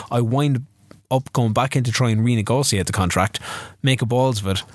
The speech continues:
I go to make an offer, which was the same one, and then he's like, "We've already negotiated this contract. I'm done. I'm out. I'm gone." So I think I've lost that one altogether. Uh, I lose Antonio Silva to a broken toe. Again, another pre-season injury. He's out for around a month. And then we're getting ready to start the,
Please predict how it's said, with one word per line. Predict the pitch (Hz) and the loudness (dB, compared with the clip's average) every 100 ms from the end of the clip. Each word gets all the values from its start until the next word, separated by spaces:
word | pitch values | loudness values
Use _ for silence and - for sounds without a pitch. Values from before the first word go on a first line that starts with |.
| - | -6
I | 135 | -2
go | 127 120 | 0 0
to | 131 | 0
make | 120 | 2
an | 113 | 2
offer, | 131 - 92 87 - - - - _ - | 2 0 0 -2 -6 -20 -20 -20 _ -2
which | 123 | 2
was | 131 107 | 2 2
the | 113 | 2
same | 135 120 120 | 2 2 2
one, | 123 113 92 104 113 | 2 2 0 -2 0
and | 110 | 2
then | |
he's | 110 110 | 4 2
like, | 104 | 2
"We've | 117 | 2
already | 120 117 117 107 | 2 2 2 0
negotiated | 104 110 113 113 95 95 | 2 2 2 2 2 2
this | 95 | 0
contract. | - 113 101 87 90 | 2 2 2 0 0
I'm | 104 | 2
done. | 104 98 85 | 2 2 2
I'm | 90 | 2
out. | 98 87 - | 2 0 0
I'm | 95 | 0
gone." | 98 98 82 | 2 2 2
So | - | 0
I | 92 | 2
think | 110 101 | 2 0
I've | 90 | 2
lost | 101 101 - | 2 2 0
that | 87 | 0
one | 90 | 2
altogether. | 90 85 92 92 - - - - | 0 2 0 0 -2 -6 -6 -4
Uh, | 104 101 98 | 0 0 0
I | 127 | 0
lose | 139 127 | 0 0
Antonio | 123 139 131 117 | 0 0 0 0
Silva | 101 131 139 | 0 0 0
to | 139 131 | -2 -2
a | |
broken | 104 120 117 107 | 0 -2 0 -2
toe. | 123 131 - | 0 0 0
Again, | 110 110 123 123 | -2 0 0 0
another | 107 95 | 0 0
pre-season | 98 104 98 107 98 101 | 0 0 2 2 2 2
injury. | 101 131 151 - - - | 2 0 -2 -6 -8 -2
He's | 117 104 | 0 2
out | 104 | 0
for | - 104 | 0 0
around | 98 98 | 2 2
a | 95 | 2
month. | 120 139 - - - - - - - - | 2 0 -6 -10 -10 -10 -20 -20 -18 -6
And | 120 | -2
then | 127 131 | 0 0
we're | 127 | 0
getting | 151 143 | -2 0
ready | 151 151 | 0 0
to | 143 | -2
start | 139 160 156 | 0 0 -2
the, | - 165 156 | -2 0 0